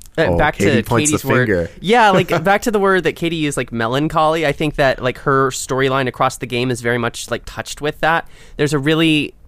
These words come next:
Speaker 1: good scene early. It's, like, a very intimate, um, like, swimming pool, like, lake situation that she and Kai go
Speaker 2: Such a
Speaker 1: to.
Speaker 2: great scene.
Speaker 1: Um, I, I found that just beautiful and also well written and about, like, a lot of loss.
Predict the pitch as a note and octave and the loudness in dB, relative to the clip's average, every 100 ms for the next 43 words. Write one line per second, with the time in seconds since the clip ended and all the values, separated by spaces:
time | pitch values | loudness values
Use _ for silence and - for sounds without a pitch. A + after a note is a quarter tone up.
0 | B2+ - C#3 C#3 C3 - - D3 C#3 B2+ | -8 0 4 4 0 -2 -6 -2 0 0
1 | B2 B2+ B2 A#2+ C3+ A#2+ C3 B2 B2+ C3+ | 0 0 0 -2 -4 -2 -2 0 -2 -2
2 | B2 A#2+ - A2 G#2+ A2 G#2+ A2 - - | -2 0 2 2 2 0 -4 -4 -4 -2
3 | C3+ C3+ C#3 C#3 C#3+ C#3 C#3 B2 A2+ - | 0 0 0 0 -2 0 -2 -2 -4 -6
4 | A2 B2+ - - C#3+ - D3 C#3+ - C#3+ | -4 -4 -4 -8 -6 -4 -2 -2 -2 -2
5 | B2 - - C3 A2+ - A#2+ A2+ B2 - | -2 -4 -4 -4 -4 -2 -2 0 0 0
6 | - A#2+ A#2 - D#2+ - - - A#2+ A2+ | -2 -4 -4 -8 -12 -12 -16 -4 0 0
7 | A2+ A2 A#2+ B2 A#2+ - C3 B2 A2+ A2+ | 0 -2 -4 -2 -2 0 0 2 0 0
8 | - A2 - B2 A#2 B2 A#2 A2 A#2 A#2 | -4 -12 -8 -6 -4 -4 -4 -2 -4 -2
9 | A2+ A2+ A#2+ G#2+ A2+ G#2 C#3+ - E3 D3 | -4 -4 -4 -2 -2 -2 -2 0 0 0
10 | A#2 A2 G#2+ G#2 A2 A2 G#2 G2 A2+ B2 | 0 0 0 0 -2 -2 -2 -2 -4 0
11 | D3+ D3+ D3+ - | 2 2 0 -6